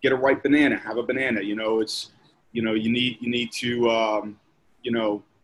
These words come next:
get the simple carbs in you. There's a reason for it post-workout.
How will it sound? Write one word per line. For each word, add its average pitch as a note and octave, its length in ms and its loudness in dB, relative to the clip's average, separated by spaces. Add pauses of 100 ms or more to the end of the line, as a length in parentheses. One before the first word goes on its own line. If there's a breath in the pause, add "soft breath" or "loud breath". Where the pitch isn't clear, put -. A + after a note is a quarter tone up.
(680)
get C3 140 0
the - 60 -16
simple A#2 280 0
carbs D3+ 340 4
in A#2+ 80 0
you. A#2+ 180 4
There's A2+ 180 4
a A2 60 -2
reason C#3 340 6
for A#2 340 2
it - 160 -6
post-workout. A2+ 880 2